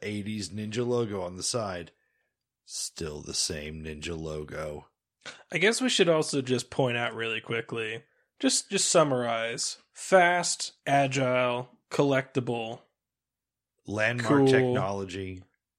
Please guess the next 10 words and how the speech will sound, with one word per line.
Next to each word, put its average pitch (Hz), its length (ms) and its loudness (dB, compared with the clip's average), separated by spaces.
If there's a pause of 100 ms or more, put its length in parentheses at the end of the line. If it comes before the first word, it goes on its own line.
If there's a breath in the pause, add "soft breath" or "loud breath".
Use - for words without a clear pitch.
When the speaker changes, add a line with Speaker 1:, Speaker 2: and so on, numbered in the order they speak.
(320)
Speaker 2:
Historical 143 560 2
landmark. 127 840 -2 (1160)
There's 139 200 -4
not 240 140 6
a 196 60 6
lot 143 300 4
this - 160 -8
bike 110 300 -6
is - 120 -8
missing. - 480 -12